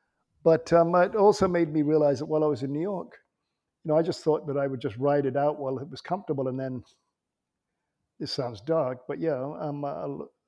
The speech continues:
i-, if it got unbearable, just, you know, find a way to exit. But while I was in New York, um, uh, you know, um, we, we, we, we've, uh,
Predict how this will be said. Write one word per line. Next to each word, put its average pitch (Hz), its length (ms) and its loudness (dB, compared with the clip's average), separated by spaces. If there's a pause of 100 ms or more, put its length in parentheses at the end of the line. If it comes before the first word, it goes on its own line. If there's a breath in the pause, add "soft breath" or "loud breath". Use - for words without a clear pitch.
i-, 240 120 -14 (280)
if 196 320 -4
it 156 80 -4
got 147 180 -2
unbearable, 139 560 -2
just, - 420 -14
you 160 100 -10
know, 123 160 -10
find 131 320 -10
a - 20 -10
way 127 120 -6
to 127 140 -8
exit. 123 260 -12 (960)
But 214 100 -2
while 185 160 8
I - 20 4
was 185 140 2
in 180 100 0
New 170 100 2
York, 175 340 2
um, 135 240 -2
uh, 139 460 -4
you 156 120 -6
know, 135 220 -6
um, 139 200 -8 (840)
we, 156 100 -4 (320)
we, 156 160 -6
we, 151 200 -4
we've, 147 300 -6 (140)
uh, - 360 -14